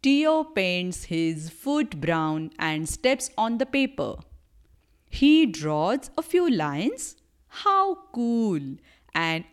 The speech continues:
adorable bear appears. Tio continues to paint his heels blue and pink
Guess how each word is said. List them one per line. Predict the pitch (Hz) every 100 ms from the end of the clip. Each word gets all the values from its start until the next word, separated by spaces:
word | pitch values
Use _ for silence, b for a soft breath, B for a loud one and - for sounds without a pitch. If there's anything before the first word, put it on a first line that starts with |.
| 160
adorable | 135 175 220 254 262 254 254 247 240 156 165
bear | 170 175 170 170 - 190
appears. | 190 185 156 143 - - - - - _ _ _ _ _ _ _ _ -
Tio | 359 370 359
continues | 285 262 277 285 277 -
to | 285 -
paint | 202 202 -
his | 214 175 180
heels | 220 247 254 214 - - 131 185
blue | 247 247 233
and | 240 233 285
pink | 262 147 131